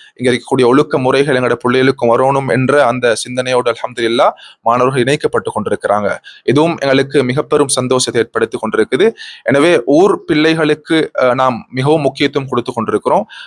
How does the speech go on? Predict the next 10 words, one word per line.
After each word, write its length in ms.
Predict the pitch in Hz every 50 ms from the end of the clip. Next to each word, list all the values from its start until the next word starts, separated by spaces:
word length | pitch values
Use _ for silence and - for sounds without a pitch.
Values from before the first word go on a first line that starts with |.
| - -
அதோடையே 600 | - 117 131 147 160 151 165 180 190 208 214 - -
வெளி 360 | - 131 135 156 190 214 190
மாவட்டத்திலிருந்து 800 | - 151 147 143 151 160 160 160 - 160 - - 156 156 151 151
வரக்கூடிய 500 | 135 131 131 139 - - 147 135 135 127
மாணவர்கள், 560 | 123 123 120 127 131 123 127 131 135 156 185 220 220 - - - - _
அவர்களுக்கும் 640 | - 104 117 127 127 143 147 160 156 160 - 220 185
நாம் 260 | 156 139 156 180 -
முக்கியத்துவம் 480 | - 127 123 - 131 131 131 143 131 123
வழங்கி 200 | 123 127 123 120
கொண்டிருக்கிறோம். 560 | 113 113 110 113 117 113 - 131 147 190 202